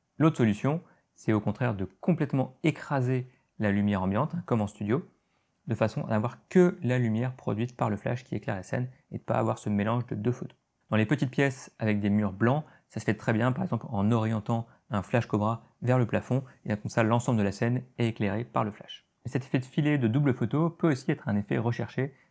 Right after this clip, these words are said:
si on veut prendre sur une même photo un effet de flou de mouvement important d'un sujet,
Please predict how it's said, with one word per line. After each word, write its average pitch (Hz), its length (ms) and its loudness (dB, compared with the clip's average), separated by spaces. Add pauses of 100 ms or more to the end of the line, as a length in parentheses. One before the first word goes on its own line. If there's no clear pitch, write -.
si - 140 -8
on 107 60 2
veut 104 100 2
prendre 117 340 0
sur - 220 -14
une 110 80 0
même 139 180 0
photo 131 360 -2 (260)
un 113 80 0
effet 110 240 2
de 104 100 2
flou - 260 0
de 131 60 4
mouvement 120 460 0
important 120 500 -2 (360)
d'un 147 120 0
sujet, 131 400 -2